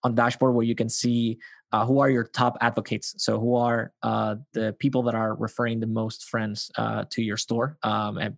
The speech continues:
or generating more, more purchases? Um, so you can kinda, like, see the traction,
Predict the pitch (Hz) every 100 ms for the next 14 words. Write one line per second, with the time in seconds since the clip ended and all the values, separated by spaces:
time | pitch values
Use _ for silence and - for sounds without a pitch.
0 | - 110 113 - 123 120 117 113 117 110
1 | - 123 117 123 113 135 165 - - -
2 | - - - 123 123 123 - 156 165 180
3 | 175 160 135 - - 139 135 131 127 _
4 | 123 120 - 127 127 - 120 113 110